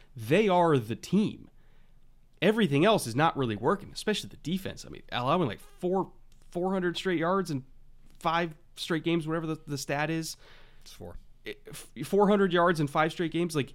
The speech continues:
Speaker 1: that is shameful. Like, that might even be worse than what the Lions were earlier this year. Except the Lions, as of right now, have a more functional offense, at least a more diverse offense than what the Vikings have. So,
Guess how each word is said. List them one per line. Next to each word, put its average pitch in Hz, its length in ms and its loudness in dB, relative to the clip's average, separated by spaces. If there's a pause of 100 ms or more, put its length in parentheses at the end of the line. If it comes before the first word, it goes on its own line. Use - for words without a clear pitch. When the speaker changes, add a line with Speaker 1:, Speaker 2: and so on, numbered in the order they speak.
(120)
Speaker 1:
that 254 280 2
is 151 380 2 (1080)
shameful. 220 560 4
Like, - 120 2
that 262 160 6
might 254 140 2
even 190 180 4
be 190 180 4
worse 151 420 4
than 214 160 4
what 208 160 4
the 208 80 2
Lions 233 420 4
were 127 180 0
earlier 123 380 2
this 110 260 -2
year. 90 260 -8 (420)
Except 160 320 2
the 151 80 0
Lions, 160 500 4
as 156 220 2
of 135 120 -2
right 147 180 2
now, 190 280 4
have 139 180 2
a 139 100 8
more 151 260 2
functional 165 560 0
offense, 185 580 -2 (200)
at - 80 -6
least 143 160 -2
a 147 40 0
more 139 220 2
diverse 123 680 -2
offense 104 580 -6 (400)
than 123 180 -2
what 113 160 -4
the 120 60 -6
Vikings 101 500 -8
have. 60 320 -10 (460)
So, 127 540 4